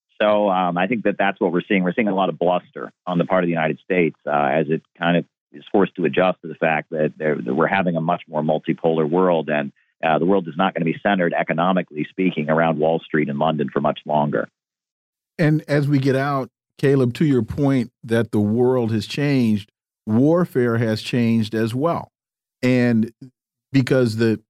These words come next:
Speaker 2: the countries that the United States considers to be its adversaries, they're not trying to project power, military power around the world. They seem, for the most part,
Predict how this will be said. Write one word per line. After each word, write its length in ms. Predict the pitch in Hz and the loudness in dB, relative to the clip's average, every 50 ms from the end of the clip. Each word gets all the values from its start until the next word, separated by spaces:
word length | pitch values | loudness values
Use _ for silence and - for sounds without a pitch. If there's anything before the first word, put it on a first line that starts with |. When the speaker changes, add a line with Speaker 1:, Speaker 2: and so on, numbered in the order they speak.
| _ _ _ _ - | _ _ _ _ -2
Speaker 2:
the 100 | 113 104 | -2 -2
countries 560 | - - - 175 180 175 - 151 135 127 117 | -2 0 0 2 2 2 2 2 2 2 2
that 180 | 127 120 113 - | 2 0 0 0
the 60 | 117 | 0
United 460 | 110 113 110 120 127 131 123 123 113 | 0 2 2 2 0 0 -2 -2 -2
States 340 | - - 131 120 123 113 - | -2 0 0 0 0 0 -2
considers 640 | - - 110 101 - - 156 143 135 131 120 113 - | -2 -2 -2 -2 0 0 0 0 2 0 0 -2 -2
to 120 | - 120 | -2 -2
be 240 | 117 127 123 120 113 | 0 2 2 2 2
its 140 | 104 92 120 | 0 0 -2
adversaries, 720 | 120 135 156 160 151 139 - - 113 104 107 107 107 104 | -2 -2 -2 -2 -4 -4 -2 0 0 2 2 2 0 0
they're 160 | 127 160 220 | 0 0 0
not 200 | 247 - 180 131 | 0 0 -2 -4
trying 420 | - - 143 131 127 120 117 117 113 | -4 -4 -4 -2 -2 0 -2 -2 -2
to 240 | - 120 110 98 - _ _ _ _ _ _ - | -2 -2 -2 -2 -4 _ _ _ _ _ _ -6
project 720 | - 147 127 113 101 90 92 120 135 135 127 - - - - | 0 0 2 2 0 -2 0 0 0 0 -2 -4 -10 -20 -12
power, 600 | - - 131 123 123 120 113 110 107 104 98 - _ _ _ _ _ - | -6 -2 0 2 2 2 2 2 2 0 -2 -6 _ _ _ _ _ -4
military 560 | - 113 139 185 208 - - 131 110 104 98 | 0 2 2 2 2 0 0 0 0 0 0
power 380 | 90 - - 98 95 95 92 90 | -2 -2 -4 -2 0 0 0 0
around 480 | 85 82 92 95 95 92 92 92 90 92 | -2 -2 -4 -4 -2 -2 0 0 0 0
the 80 | 90 | -2
world. 440 | 85 85 90 98 98 101 107 110 101 | -2 -2 0 2 2 2 2 2 2
They 160 | 117 139 175 | 2 2 0
seem, 320 | 175 - - 165 147 139 127 | 0 -2 -2 -2 0 0 0
for 120 | - 127 | 0 -2
the 80 | 110 101 | 0 0
most 320 | 107 135 185 226 220 - | 2 2 0 0 -2 -4
part, 260 | - 82 80 - - | -6 -6 -6 -6 -8